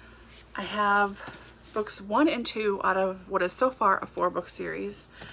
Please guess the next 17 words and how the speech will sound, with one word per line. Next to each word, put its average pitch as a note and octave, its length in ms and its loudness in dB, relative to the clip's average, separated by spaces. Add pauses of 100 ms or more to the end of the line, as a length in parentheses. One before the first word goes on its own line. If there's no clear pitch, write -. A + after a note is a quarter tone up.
(360)
Um, F#3+ 220 0
but G3+ 140 0
I G3 100 4
did C#4 260 0
read D#4+ 120 6
the D4 40 4
first D#4 280 0
one A#3+ 100 2
and A3 100 -2
enjoyed G3+ 400 2
it, - 180 0
and F#3+ 100 -4
then F#3+ 80 0
I G3+ 40 -4
forgot G3+ 320 2
about - 280 0
it - 260 -8